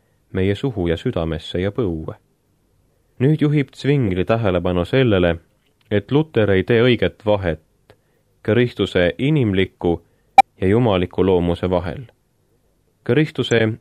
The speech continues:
inimihu ei saa olla ühel ajal paljudes paikades.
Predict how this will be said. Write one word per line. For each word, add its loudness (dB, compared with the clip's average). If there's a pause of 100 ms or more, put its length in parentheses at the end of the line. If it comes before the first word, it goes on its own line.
inimihu 2
ei 2
saa 0
olla 2
ühel 2
ajal 2
paljudes 0
paikades. -6